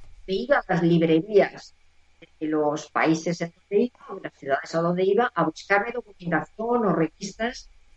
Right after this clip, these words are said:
de patinaje, de gimnasia, buscar documentación internacional para poderme meter y poder aprender de, de, de todo esto. Y ahora esto lo tienes en un ordenador. Los faxes,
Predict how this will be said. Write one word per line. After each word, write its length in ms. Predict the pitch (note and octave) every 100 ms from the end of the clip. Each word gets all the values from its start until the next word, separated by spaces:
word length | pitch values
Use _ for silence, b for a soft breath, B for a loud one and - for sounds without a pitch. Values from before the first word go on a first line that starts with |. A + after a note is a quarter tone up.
| -
de 80 | C#3
patinaje, 640 | - A#2 C#3 G3 A3 A3
de 80 | G3+
gimnasia, 640 | F#3+ - - A#3 - A#3+
buscar 300 | G3+ - G#3+
documentación 560 | A#3+ A3+ F#3+ F3 F3 G#3
internacional 720 | A#3 - - D#3+ - - G#3+ -
para 200 | E3 -
poderme 440 | D3 F3 G3 A3+ -
meter 420 | E3 - A3+ G#3+
y 80 | D#3+
poder 320 | D#3 E3+ F#3+ G3+
aprender 460 | - - D3+ - F3+
de, 240 | E3 D#3+ D#3 _ _ _ _ -
de, 440 | D#3+ D#3 D3+ -
de 160 | D3 D3
todo 240 | D#3+ D#3 F3
esto. 300 | F#3+ - _ _ -
Y 20 |
ahora 120 | C3+ - -
esto 200 | _ G3
lo 100 | G3+
tienes 280 | E3 E3+ - _
en 80 |
un 60 | G3
ordenador. 480 | D#3 - _ _ _ _ - _ _ _ D#3
Los 320 | C#3+ - -
faxes, 640 | - G3+ - E3+ - -